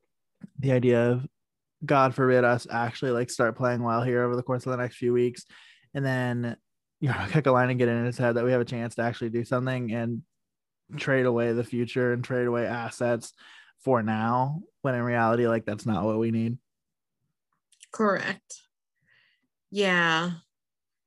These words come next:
Speaker 2: Yeah. I mean, I think we, I'm gonna shift focus 'cause I think, I think you would agree that we've talked plenty about the game. It went well in our favor. Awesome. But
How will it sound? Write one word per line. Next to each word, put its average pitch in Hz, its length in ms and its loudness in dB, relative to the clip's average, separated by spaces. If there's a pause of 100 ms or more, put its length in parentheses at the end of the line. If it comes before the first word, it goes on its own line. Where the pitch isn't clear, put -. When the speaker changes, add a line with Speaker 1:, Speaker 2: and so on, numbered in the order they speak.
(1600)
Speaker 2:
Yeah. 180 600 -2 (640)
I 233 60 4
mean, 240 140 6
I 240 80 4
think 262 200 2
we, 240 240 0 (460)
I'm 214 180 0
gonna 202 160 2
shift 175 280 -4
focus 160 360 -4
'cause 185 160 -4
I 202 120 2
think, 190 320 -2 (400)
I 285 40 4
think 269 280 4
you 214 220 0
would 190 120 2
agree 175 260 0
that 160 140 0
we've 190 160 0
talked 170 400 -2 (300)
plenty 180 300 -2
about 156 200 0
the 160 80 -2
game. 160 560 -2
It 180 160 0
went 175 220 -2
well 165 340 0
in 165 60 -2
our 165 100 0
favor. 160 560 0 (100)
Awesome. 165 680 -2 (520)
But 190 300 4